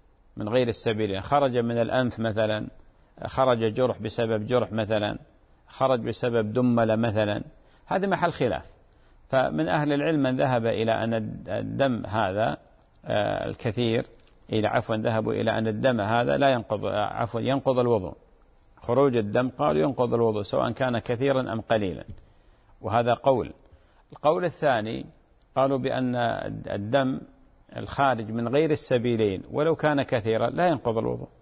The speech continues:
استدلوا على ذلك بما كان من الصحابة الذين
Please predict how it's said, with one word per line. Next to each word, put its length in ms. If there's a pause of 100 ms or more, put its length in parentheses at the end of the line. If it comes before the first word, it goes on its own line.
(280)
استدلوا 460
على 180
ذلك 420
بما 920
كان 460
من 200
الصحابة 640
الذين 520